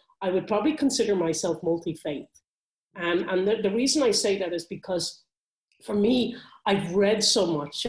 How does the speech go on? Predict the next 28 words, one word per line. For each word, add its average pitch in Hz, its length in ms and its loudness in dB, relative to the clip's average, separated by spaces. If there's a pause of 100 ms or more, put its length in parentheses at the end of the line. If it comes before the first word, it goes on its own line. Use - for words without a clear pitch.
(140)
about 170 420 -4
other 156 440 -4 (260)
religions 160 540 -4
or 165 220 -6
other, 175 380 -2
um, 156 280 -6
ideologies 165 680 -4
or, 147 80 -4
or 151 500 -6
belief 165 300 -2
systems. - 640 -4
And 175 220 -2 (460)
at, 208 180 -2
at 190 160 -4
one 226 220 0
point 180 200 0
I 165 120 0
studied 165 580 -2
Kabbalah 156 680 0 (140)
for 151 160 0
about 151 320 -2
two - 200 -4
years 147 560 -4
here 151 220 -2
at 156 100 -8
the 165 80 -4
London 151 400 -2
Centre. 156 540 -8